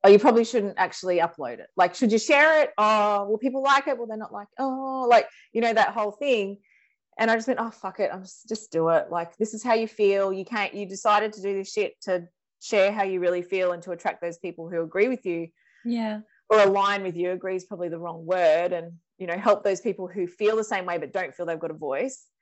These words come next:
Speaker 2: Yeah.
Speaker 1: And, and I was like, "Just fuck it." And so I just did it. But, you know, there's a lot of courage that comes with s-, anyone that's got an online platform sharing how they really feel,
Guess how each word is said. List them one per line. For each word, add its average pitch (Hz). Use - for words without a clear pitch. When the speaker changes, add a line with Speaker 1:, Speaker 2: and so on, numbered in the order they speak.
Speaker 2:
Yeah. 208
Speaker 1:
And, 190
and 196
I 190
was 190
like, 196
"Just 190
fuck -
it." 190
And 175
so 196
I 185
just 180
did 381
it. 208
But, 220
you 254
know, 247
there's 285
a 320
lot 415
of 427
courage 254
that -
comes 214
with 202
s-, -
anyone 320
that's -
got 202
an 185
online 175
platform 170
sharing 190
how 196
they 165
really 311
feel, 185